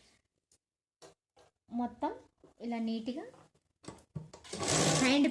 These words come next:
పైపింగే వేస్తానన్నమాట నేను. చూడండి, ఇట్లా టైట్‌గా గుంజాలి ఇది. క్లాత్ని కొంచెం టైట్, చాలా టైట్ కాకుండా కొద్దిగంత టైట్ గుంజాలన్నమాట. ఈ సైడ్ పా-, పార్ట్లకి ఇట్లా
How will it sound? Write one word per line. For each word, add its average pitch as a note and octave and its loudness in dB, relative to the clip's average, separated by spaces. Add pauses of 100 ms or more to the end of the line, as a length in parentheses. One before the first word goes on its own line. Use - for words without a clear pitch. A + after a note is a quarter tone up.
పైపింగే C#4 6
వేస్తానన్నమాట F#3 -4 (140)
నేను. G#3 -2 (100)
చూడండి, F#3+ -6 (140)
ఇట్లా - -12 (280)
టైట్‌గా A3+ 0 (100)
గుంజాలి F#3 0
ఇది. - 4 (1900)
క్లాత్ని C4+ 2 (100)
కొంచెం C#4 4 (100)
టైట్, A#3 0 (160)
చాలా C4+ 2 (140)
టైట్ A#3+ 2 (100)
కాకుండా A3+ 0 (120)
కొద్దిగంత A#3 2 (640)
టైట్ A#3+ 0 (120)
గుంజాలన్నమాట. G3 -2 (2500)
ఈ C4+ 4
సైడ్ B3+ 4
పా-, B3 2 (140)
పార్ట్లకి A#3 0
ఇట్లా D4+ 2